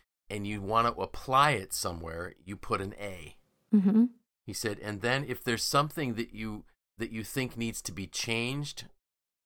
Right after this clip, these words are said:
Speaker 1: based on what you learned, you put a C. And if there's something that you need to share with somebody or teach to somebody or make as part of a training, you put a T. He said, and then what you can do when you go back, when you're reviewing your notes, when you get back home,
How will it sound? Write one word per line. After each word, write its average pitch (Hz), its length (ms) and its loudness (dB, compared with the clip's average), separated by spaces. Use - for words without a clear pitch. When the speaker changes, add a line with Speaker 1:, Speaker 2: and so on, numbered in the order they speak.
Speaker 1:
based 117 280 -2
on 110 140 2
what 113 160 -2
you 110 120 -6
learned, 107 320 0
you 101 60 -8
put 101 200 -4
a - 20 -6
C. 82 500 -6
And 110 140 -2
if - 120 -4
there's 95 180 0
something 127 460 0
that 110 160 -4
you 110 160 -6
need 110 380 -6
to 104 100 -6
share 139 420 2
with 113 140 -2
somebody 98 380 -2
or 95 80 -2
teach - 480 -6
to 98 100 -6
somebody 92 460 -4
or 95 100 -2
make 110 300 -2
as 95 80 -8
part 101 240 4
of 92 80 -4
a 95 40 -6
training, 123 540 -4
you 107 100 -6
put 107 200 -2
a 101 60 -4
T. 147 480 -6
He 107 80 -8
said, 123 200 0
and 120 140 2
then 165 140 4
what 147 180 0
you 117 80 0
can 104 200 -4
do 175 260 4
when 107 180 0
you 117 100 0
go 110 140 0
back, 123 320 0
when 110 180 -4
you're 107 140 -2
reviewing 113 460 -2
your 165 100 -2
notes, 95 380 -2
when 98 80 -6
you 98 80 -4
get 98 140 -4
back 92 240 -6
home, 104 440 0